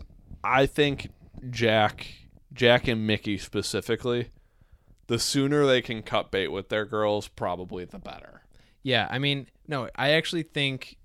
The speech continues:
Speaker 2: you're onto something here. I think that probably the best move for Sam, if he wants to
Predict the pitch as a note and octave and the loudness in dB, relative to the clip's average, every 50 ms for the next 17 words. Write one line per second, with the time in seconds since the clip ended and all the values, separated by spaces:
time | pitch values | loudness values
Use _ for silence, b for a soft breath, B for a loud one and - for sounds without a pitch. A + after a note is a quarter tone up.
0 | - - - A#2+ A#2 A2 G#2+ G2+ F#2+ - A2 F2 E2+ F#2 F2+ E2 D#2+ - - - | -20 -12 -6 -4 -4 -4 -4 -4 -6 -6 -6 -6 -8 -8 -8 -8 -8 -8 -6 -6
1 | A2+ - - D#3 D3 D3 D3 - - B2+ A#2 A2+ G#2+ G2+ - - - - A2+ A2 | -6 -4 -2 -2 -2 -2 -4 -4 -2 0 0 2 0 -2 -4 -4 -4 0 2 2
2 | C#3+ F3 D#3 B2 G2+ G#2 G2+ - - G#2 G#2 G2 - - F#2 - - G2 F#2+ G2+ | 4 4 2 2 0 0 0 0 -2 -2 -4 -4 -4 -4 -6 -4 -4 -4 -4 -4
3 | G#2 F#2 - F#2+ F#2 F#2 F2+ F2+ - - F#2+ - | -4 -4 -4 -4 -4 -2 -2 -4 -4 -6 -8 -8